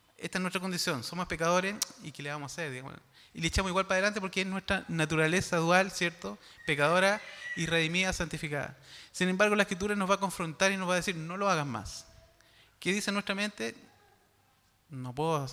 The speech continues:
ah, per-, hacer otra cosa, digamos. Me lo permito, me lo concedo con una gracia, pero increíble. Si fuéramos así de generosos con otros pecados, digamos, de otras personas, sería espectacular. Pero en general somos apuntadores con el dedo y condenatorios con los pecados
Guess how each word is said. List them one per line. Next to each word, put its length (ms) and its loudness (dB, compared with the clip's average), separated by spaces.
ah, 100 -8
per-, 340 -2
hacer 200 0
otra 160 0
cosa, 240 -4
digamos. 280 -12
Me 120 0
lo 80 4
permito, 380 0
me 80 0
lo 100 2
concedo 580 2
con 160 0
una 120 4
gracia, 340 4
pero 120 0
increíble. 560 -2
Si 120 -8
fuéramos 340 0
así 140 -4
de 100 -2
generosos 480 0
con 160 -2
otros 240 -6
pecados, 380 -2
digamos, 240 0
de 60 0
otras 140 -10
personas, 380 -6
sería 240 -6
espectacular. 500 -2
Pero 120 0
en 40 -2
general 300 2
somos 400 0
apuntadores 600 2
con 140 -2
el 180 -2
dedo 380 0
y 80 -8
condenatorios 600 -2
con 100 -6
los 100 -6
pecados 360 -2